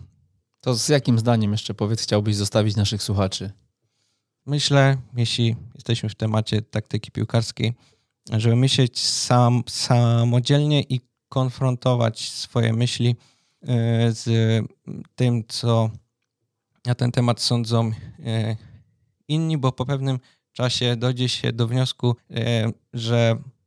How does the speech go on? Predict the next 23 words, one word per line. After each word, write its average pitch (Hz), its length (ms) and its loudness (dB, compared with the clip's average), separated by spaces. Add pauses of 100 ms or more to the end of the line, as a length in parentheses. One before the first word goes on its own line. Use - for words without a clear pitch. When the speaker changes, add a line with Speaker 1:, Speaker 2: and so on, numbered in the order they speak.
(100)
Speaker 2:
początkowo 117 680 -2
myślało 113 420 -2
się, 117 200 -4
że 113 180 -4
wie 120 180 -4
się 123 160 -2
wszystko, - 680 -4
a - 100 -8
tak 123 160 -4
naprawdę 120 460 -2
po 113 140 -8
pe-, 120 140 -2 (280)
po 117 120 -2
pewnym 120 460 0
czasie, 117 360 -2 (280)
e, 107 360 -2
z-, - 220 -12
zauważamy, 123 600 2
że 117 120 -2
jesteśmy 117 440 -2
dopiero 113 540 0
w 113 280 -12
jednej 120 500 0